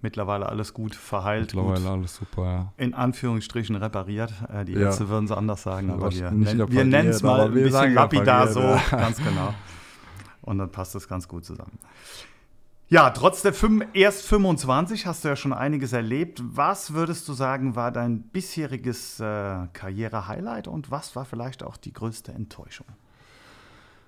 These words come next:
Speaker 2: Äh, Karriere-Highlight, ähm, ja, haben wir eben schon ein bisschen drüber gesprochen.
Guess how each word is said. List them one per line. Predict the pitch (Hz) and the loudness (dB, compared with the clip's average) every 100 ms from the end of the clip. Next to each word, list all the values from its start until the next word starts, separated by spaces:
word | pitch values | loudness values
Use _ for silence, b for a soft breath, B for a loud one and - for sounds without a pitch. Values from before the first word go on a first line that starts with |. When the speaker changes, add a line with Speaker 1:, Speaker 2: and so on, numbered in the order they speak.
| b _ _ _ | b _ _ _
Speaker 2:
Äh, | 117 110 110 110 110 113 - | 2 4 6 6 4 2 0
Karriere-Highlight, | 110 110 123 117 107 98 113 135 135 131 127 - - | 0 2 2 2 0 2 2 4 4 2 -2 -10 -8
ähm, | 110 107 110 107 107 - | -4 -2 0 0 -2 -4
ja, | 95 107 107 | -6 -2 0
haben | 107 | 0
wir | 104 | 0
eben | 117 120 | 0 0
schon | 127 120 | 0 0
ein | |
bisschen | 117 - 113 | -2 -2 -2
drüber | 113 113 | 0 -2
gesprochen. | 110 - 110 113 110 107 - | -2 -2 -2 0 0 0 -4